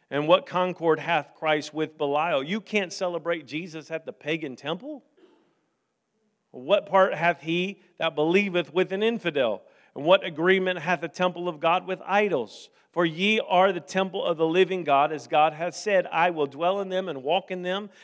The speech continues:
and I will be their God, and they shall be my people."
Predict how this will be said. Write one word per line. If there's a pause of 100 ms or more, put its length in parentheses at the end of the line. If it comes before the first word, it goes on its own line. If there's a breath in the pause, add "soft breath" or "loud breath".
(120)
and
I
will
be
their
God,
and
they
shall
be
my
people."